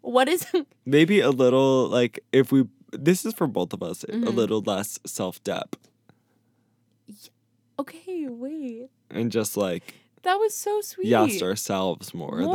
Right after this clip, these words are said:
Speaker 2: each
Speaker 1: More.
Speaker 2: other. <laughs>
Speaker 1: Oh my gosh.
Speaker 2: Yeah.
Speaker 1: Y'all heard that?
Speaker 2: <laughs>
Speaker 1: Did you guys hear that?
Speaker 2: You know, 'cause it'd
Speaker 1: No,
Speaker 2: be good for
Speaker 1: yeah.
Speaker 2: us, for everyone. But
Speaker 1: I think that would improve
Speaker 2: we're not full,
Speaker 1: everyone
Speaker 2: we're not a
Speaker 1: as in a
Speaker 2: self-dep
Speaker 1: person.
Speaker 2: pod, you know?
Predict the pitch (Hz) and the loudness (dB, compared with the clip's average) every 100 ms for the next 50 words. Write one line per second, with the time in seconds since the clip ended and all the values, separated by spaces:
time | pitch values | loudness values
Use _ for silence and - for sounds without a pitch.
0 | 349 202 160 110 - 123 - - 170 - | 0 -2 -2 -4 -2 -6 -6 -2 -2 -2
1 | _ _ _ 226 294 392 427 339 330 403 | _ _ _ 0 0 2 -2 0 2 2
2 | 233 165 240 - - - - 139 - 302 | 2 0 -8 -14 -16 -12 0 2 4 4
3 | 415 508 494 508 523 539 - - - - | 4 4 4 2 2 -2 -8 -12 -12 0
4 | 185 - 880 _ _ - 466 571 587 554 | 2 2 -8 _ _ -8 -8 0 0 0
5 | 571 539 539 523 523 - 175 165 143 175 | -2 0 0 -4 -6 -2 2 2 2 -2
6 | _ _ _ 185 175 180 185 180 165 180 | _ _ _ 2 4 4 4 4 4 4
7 | 135 117 117 110 113 - 113 85 95 101 | 4 4 2 0 -4 -6 -4 -2 0 0
8 | 98 90 85 85 104 - - _ 240 269 | -2 -4 -6 -8 -10 -14 -20 _ 4 4
9 | 381 403 427 403 339 285 302 247 294 294 | 0 0 0 0 -2 0 2 4 6 6
10 | 262 415 170 170 170 165 214 269 226 - | 6 6 6 6 6 4 4 4 2 4
11 | 156 143 - 117 104 - 123 110 73 - | 2 2 4 4 2 -6 -2 0 0 -8
12 | 101 117 104 76 95 | -6 -2 -2 -4 -6